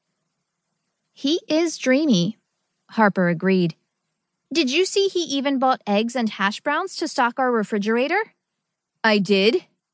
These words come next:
Xander said, bobbing his head. He loved how excited Harper was whenever Jared's name came up. She'd been alone so long, Xander worried she would give up on finding love. And no matter what she said,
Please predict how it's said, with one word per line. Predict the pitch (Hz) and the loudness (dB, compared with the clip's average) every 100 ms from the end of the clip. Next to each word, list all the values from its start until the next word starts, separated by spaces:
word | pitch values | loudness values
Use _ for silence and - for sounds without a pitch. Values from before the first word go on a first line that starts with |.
| _ | _
Xander | 214 208 180 175 | -4 -2 0 -2
said, | - 175 180 - _ 202 | -2 -4 -4 -10 _ 0
bobbing | 220 214 180 | 2 2 0
his | 165 - | -4 -4
head. | 214 175 - _ _ _ _ _ _ _ _ | -4 -6 -8 _ _ _ _ _ _ _ _
He | 302 | 0
loved | 294 302 339 | 2 2 0
how | 349 330 | -2 -2
excited | 262 - 214 247 269 | -4 -4 -2 -2 -4
Harper | 269 262 285 | -6 -4 -2
was | 277 294 302 | 0 -2 -4
whenever | 240 226 220 | -2 0 0
Jared's | 208 208 202 190 | 0 0 0 0
name | 202 185 | -2 0
came | 175 175 185 | 0 -2 -2
up. | - - _ _ _ _ _ _ _ | -6 -12 _ _ _ _ _ _ _
She'd | - 277 220 | -4 0 2
been | 214 | 2
alone | 202 190 185 190 | 2 0 0 -2
so | - 190 | 0 0
long, | 180 170 185 285 - _ _ | 0 -2 -2 -6 -10 _ _
Xander | 196 208 294 359 | -2 0 -2 -4
worried | 302 277 294 240 | -2 -2 -2 -6
she | 277 | -6
would | 254 208 | -4 -2
give | 214 202 | 0 0
up | 202 | -2
on | 233 226 | -2 -2
finding | 233 220 208 196 | 0 0 0 0
love. | 190 269 - - _ _ _ _ _ _ 254 | 0 -2 -8 -14 _ _ _ _ _ _ 0
And | 254 | 2
no | 233 | 2
matter | 202 190 | 2 0
what | 175 170 | -2 -6
she | - 160 | -8 -8
said, | - 208 156 - | -4 -2 -2 -6